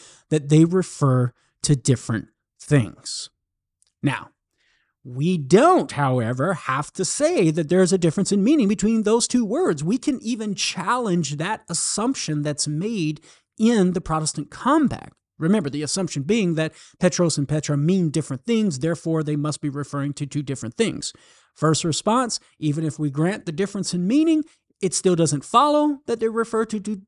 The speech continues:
two different things. It could be a synthetic parallel with the second image is building upon and amplifying the first. But our second response is that, hey, we can actually challenge that assumption and say Petros and Petra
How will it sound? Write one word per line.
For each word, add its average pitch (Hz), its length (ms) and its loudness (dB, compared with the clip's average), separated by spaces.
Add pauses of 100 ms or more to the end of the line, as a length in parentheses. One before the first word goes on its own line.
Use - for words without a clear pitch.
two 226 200 2
different 196 360 0
things. 233 500 -2
It 143 100 -4
could 170 200 -2
be 165 120 -2
a 151 60 -2
synthetic 165 580 -4
parallel 185 520 -2
with 160 100 -6
the 135 80 -10
second 147 340 -6
image 175 280 -4
is 139 100 -4
building 160 320 -4
upon 151 300 -6
and 147 120 -4
amplifying 143 460 -6
the 139 80 -10
first. 226 400 2 (580)
But 165 140 0
our 180 120 -2
second - 500 0
response 139 600 0
is 143 100 -2
that, 147 220 -4
hey, 330 340 -6 (300)
we 247 160 2
can 185 240 -4
actually 190 480 -4
challenge 156 880 0
that 170 160 -6
assumption 196 480 -4
and 160 100 -2
say 175 260 -4
Petros 247 640 -4
and 175 160 -4
Petra 202 520 -6